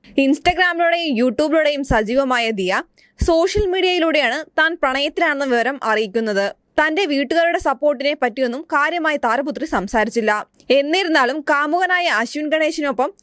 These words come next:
സന്തുഷ്ടയാണെന്ന് പലപ്പോഴായി പറഞ്ഞു കഴിഞ്ഞു.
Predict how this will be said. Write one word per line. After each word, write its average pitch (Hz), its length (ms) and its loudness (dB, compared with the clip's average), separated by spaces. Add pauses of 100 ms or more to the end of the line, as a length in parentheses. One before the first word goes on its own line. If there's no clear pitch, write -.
(100)
സന്തുഷ്ടയാണെന്ന് 320 760 0 (100)
പലപ്പോഴായി 262 600 2
പറഞ്ഞു 220 300 -2
കഴിഞ്ഞു. 220 420 -4